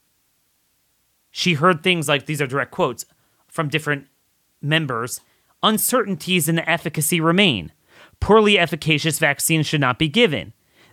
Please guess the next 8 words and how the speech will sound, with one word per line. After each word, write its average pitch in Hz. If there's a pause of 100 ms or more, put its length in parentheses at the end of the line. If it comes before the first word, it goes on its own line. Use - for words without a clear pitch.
There 175
is 139
no 151
efficacy 151
data 135
and 147
no 147 (480)
correlates 147